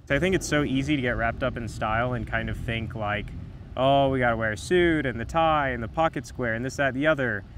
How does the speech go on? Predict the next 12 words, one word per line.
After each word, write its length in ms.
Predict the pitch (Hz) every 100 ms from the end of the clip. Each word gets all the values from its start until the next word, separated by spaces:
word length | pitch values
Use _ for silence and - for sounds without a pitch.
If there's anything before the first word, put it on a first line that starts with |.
| - - - -
But 380 | 131 123 117 - - - - -
sometimes 560 | - 226 202 226 208
it 100 | 185
can 240 | - 156 170
be 140 | 151
just 260 | 123 135 -
as 140 | 143
simple 360 | - 147 131 117
as 120 | 104
a 40 |
nice 300 | 98 110 135
shirt 400 | 127 - 127 135